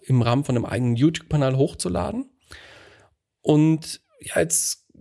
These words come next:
gibt's natürlich da auch eine automatisierte Möglichkeit, die ich auch gerne nutze, ist, wie, entweder du automatisierst selber über entsprechende Tools wie Zapier und Co.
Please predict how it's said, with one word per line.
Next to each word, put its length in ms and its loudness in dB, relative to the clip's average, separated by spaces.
gibt's 200 0
natürlich 340 2
da 120 2
auch 180 -2
eine 120 2
automatisierte 680 2
Möglichkeit, 640 -2
die 160 -2
ich 160 -4
auch 160 -2
gerne 240 2
nutze, 340 -2
ist, 320 -6
wie, 320 -2
entweder 380 0
du 80 -2
automatisierst 920 2
selber 640 4
über 540 2
entsprechende 580 -2
Tools 520 4
wie 160 2
Zapier 500 0
und 200 -6
Co. 400 2